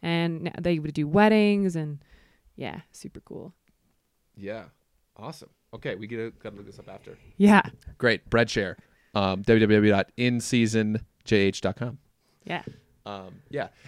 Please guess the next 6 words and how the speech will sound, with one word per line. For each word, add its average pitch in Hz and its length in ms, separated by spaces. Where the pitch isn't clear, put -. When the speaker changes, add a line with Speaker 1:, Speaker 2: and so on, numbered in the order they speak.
Speaker 2:
And 135 120
we 190 220
just, 151 260
I 139 100
love 156 460
that, 131 160